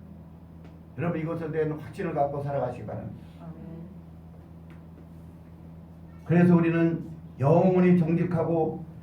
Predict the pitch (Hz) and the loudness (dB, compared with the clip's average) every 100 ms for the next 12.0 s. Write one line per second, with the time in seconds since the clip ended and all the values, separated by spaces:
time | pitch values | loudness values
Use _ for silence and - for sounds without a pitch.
0 | - - 170 196 196 190 185 190 180 - | -20 4 8 10 10 8 6 4 2 0
1 | 117 117 117 113 - 214 208 190 175 170 | 2 4 6 4 4 4 4 4 2 2
2 | 156 151 - - - - - - - - | 0 -2 -2 -8 -14 -18 -20 -20 -20 -20
3 | - - - 285 285 269 277 247 254 262 | -20 -18 -2 4 8 8 8 4 0 0
4 | 254 254 247 226 226 233 233 226 - - | 0 2 2 2 0 4 4 4 -6 -16
5 | - - 196 240 233 220 208 208 196 277 | -16 2 4 6 6 4 2 4 4 6
6 | 269 247 254 - - - - - 247 233 | 4 2 0 -2 -8 -14 -18 -2 4 4
7 | 214 214 - - 185 208 202 202 208 - | 4 0 -2 -4 0 2 4 2 2 -2
8 | - - - 302 285 277 277 269 240 254 | -8 -10 -2 2 4 6 8 8 6 4
9 | 277 - 180 - - - 277 330 320 294 | 4 4 4 0 -4 -10 -6 -4 0 0
10 | 247 226 220 175 185 247 - - - - | 0 0 0 0 2 0 0 -8 -18 -14
11 | - 190 175 - 196 156 143 110 - | -2 2 2 2 0 2 2 0 -6